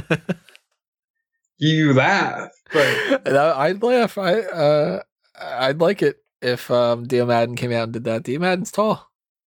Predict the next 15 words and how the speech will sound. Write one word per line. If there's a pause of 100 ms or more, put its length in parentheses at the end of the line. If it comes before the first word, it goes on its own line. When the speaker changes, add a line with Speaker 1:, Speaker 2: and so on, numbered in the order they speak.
(200)
Speaker 2:
You
know, (120)
I
could
see
him (160)
standing
up
to
Lesnar. (1120)
Not
gonna
happen,
but,
uh,